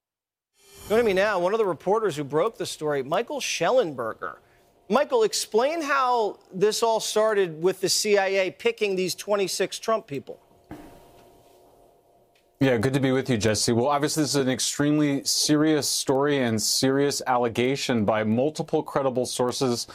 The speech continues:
Speaker 2: that Public and Racket, that's Matt Taibbi's, uh, publication, have spoken to. These are people that are close to the House intelligence investigation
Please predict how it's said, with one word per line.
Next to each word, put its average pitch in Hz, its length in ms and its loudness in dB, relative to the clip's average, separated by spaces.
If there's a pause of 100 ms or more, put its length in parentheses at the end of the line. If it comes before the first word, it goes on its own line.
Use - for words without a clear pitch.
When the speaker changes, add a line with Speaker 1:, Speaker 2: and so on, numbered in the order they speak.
(420)
Speaker 2:
that 113 160 0
Public 143 380 -2
and 117 160 0
Racket, 117 340 -2
that's 107 160 -2
Matt 117 220 -2
Taibbi's, 107 500 -2
uh, 113 140 0
publication, 110 560 -2
have 95 180 -2
spoken 131 540 0
to. 107 320 0 (400)
These 120 160 0
are 135 80 0
people 160 360 -2
that 120 320 0
are 120 140 0
close 160 520 -2
to 170 120 0
the 139 160 0
House 143 420 -4
intelligence 143 760 0
investigation 117 960 0